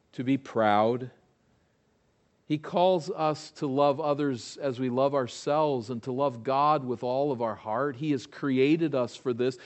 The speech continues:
This is the glory for which we were created, but we fall short of it.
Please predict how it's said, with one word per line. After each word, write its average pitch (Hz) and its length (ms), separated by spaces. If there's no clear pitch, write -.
This 156 220
is 135 140
the 135 100
glory 127 880
for 123 160
which 123 240
we 127 100
were 117 100
created, 120 380
but 110 100
we 123 120
fall 120 280
short 120 360
of 90 100
it. 87 140